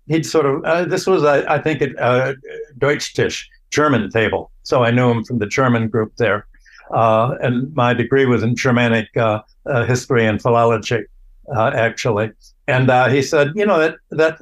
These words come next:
uh, girl was really stupid, so attractive, but so stupid that she didn't even know her phone number." And I said, "What do you mean?" She said, "Well, that was the phone number of the fire department." Uh, he didn't get it, <laughs> but, uh, he was being set up. Uh,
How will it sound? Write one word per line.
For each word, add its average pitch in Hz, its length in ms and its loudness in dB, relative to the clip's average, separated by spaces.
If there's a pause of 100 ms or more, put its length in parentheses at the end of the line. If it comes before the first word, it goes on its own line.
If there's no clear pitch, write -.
uh, 147 160 2
girl 214 240 2
was 160 160 0
really 185 240 0
stupid, 220 480 -2
so 196 220 0
attractive, 220 420 0
but 135 120 -2
so 196 180 0
stupid 190 480 0 (220)
that 185 140 0
she 202 140 0
didn't 165 240 0
even 160 240 2
know 123 140 4
her 160 180 0 (420)
phone 240 220 2
number." 107 400 -2 (320)
And 127 160 0
I 131 80 2
said, 127 260 -2
"What 107 200 -4
do 107 80 -4
you 117 80 0
mean?" 214 340 0 (300)
She 170 120 -2
said, 160 200 4
"Well, 214 140 4
that 143 200 0
was 98 120 -4
the 101 80 -2
phone 110 220 -2
number 110 220 0
of 147 80 -2
the 160 80 -4
fire 240 260 0
department." 117 600 -4 (720)
Uh, 135 260 2 (140)
he 180 120 2
didn't 175 340 0
get 214 180 2
it, 117 200 -4 (200)
<laughs> - 200 -20
but, 135 280 0
uh, 147 280 0 (320)
he 156 120 2
was 156 100 2
being 147 220 0
set 160 260 0
up. 202 260 0 (280)
Uh, 143 360 2